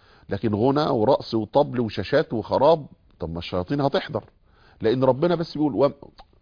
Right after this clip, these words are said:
جزاء وفاقا، ومن يعش، ومن يعش عن ذكر الرحمن". بمجرد بس ما تغمض كده عن ذكر ربنا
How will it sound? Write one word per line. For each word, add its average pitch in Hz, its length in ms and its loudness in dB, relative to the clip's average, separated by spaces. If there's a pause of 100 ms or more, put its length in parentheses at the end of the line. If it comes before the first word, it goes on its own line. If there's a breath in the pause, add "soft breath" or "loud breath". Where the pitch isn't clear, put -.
(180)
جزاء 123 500 2
وفاقا، 131 560 2 (540 soft breath)
ومن 139 320 2
يعش، 143 380 2 (500)
ومن 131 320 4
يعش 147 320 2
عن 160 260 2
ذكر 190 340 4
الرحمن". 180 560 4 (140)
بمجرد 151 580 6
بس - 340 -2
ما 131 120 2
تغمض 160 480 8
كده 135 320 4 (320 soft breath)
عن 113 120 0
ذكر 143 300 2
ربنا 123 520 2